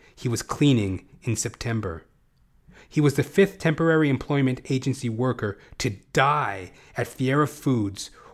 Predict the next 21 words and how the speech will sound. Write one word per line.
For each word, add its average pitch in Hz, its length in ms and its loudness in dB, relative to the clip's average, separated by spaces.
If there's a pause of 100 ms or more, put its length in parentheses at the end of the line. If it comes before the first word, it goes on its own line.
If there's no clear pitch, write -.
or 135 100 4
one 139 300 6
of 120 120 2
its 117 300 -4
affiliate 123 640 -4
plants 101 600 -6 (100)
since - 420 -4
nineteen 120 460 0
ninety-nine. 104 760 -2 (840)
"There 156 120 4
have 147 120 4
been 156 160 8
five 185 540 4
deaths, - 540 0 (240)
two 196 180 8
of 170 80 8
them 165 220 4
on 131 180 4
Doug 135 260 4
Ford's 117 340 0
watch," 110 520 0